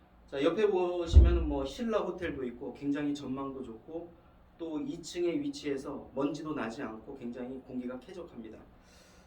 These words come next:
자, 많은 또 이용 부탁드리겠고요. 어, 저는 또 다음 시간에 더 좋은, 어, 내용으로 찾아뵙도록 하겠습니다.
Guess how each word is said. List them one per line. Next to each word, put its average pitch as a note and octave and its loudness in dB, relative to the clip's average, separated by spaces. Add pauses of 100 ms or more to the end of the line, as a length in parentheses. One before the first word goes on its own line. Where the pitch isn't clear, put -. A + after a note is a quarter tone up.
자, C3 -12
많은 C#3 -2 (360)
또 D3 -4
이용 D3 -2
부탁드리겠고요. - -8 (200)
어, G#2+ -10
저는 E3+ -4 (160)
또 F3 -2
다음 D3+ -4
시간에 C3+ -6
더 C#3 -4
좋은, D3 -4 (300)
어, A2+ -8
내용으로 D3 0
찾아뵙도록 E3 -8
하겠습니다. A2+ -12